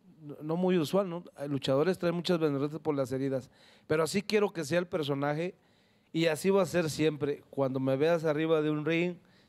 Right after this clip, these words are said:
siempre voy a tener esto". Y para acordarme también de que no debo abrir el, el hocico tan, tan,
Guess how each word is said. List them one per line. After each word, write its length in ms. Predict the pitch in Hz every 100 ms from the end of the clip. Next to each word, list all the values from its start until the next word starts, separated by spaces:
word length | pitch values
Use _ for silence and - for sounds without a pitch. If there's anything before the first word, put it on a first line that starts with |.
| _
siempre 400 | - 147 147 156
voy 180 | 147 156
a 80 |
tener 300 | 147 139 143
esto". 400 | 151 151 175 156 - - _ -
Y 460 | 247 233 202 147 - _ _
para 200 | 165 165
acordarme 500 | 147 156 160 180 202
también 580 | 190 170 175 190 151 131 _ _ _ _ _ _
de 160 | 147 143
que 440 | 151 151 147 147
no 140 | 143 160
debo 220 | 175 180
abrir 240 | 156 156 175
el, 420 | 156 139 131 127 _ _ -
el 160 | 135
hocico 340 | 131 156 165 165
tan, 260 | 143 135 131 123
tan, 220 | 139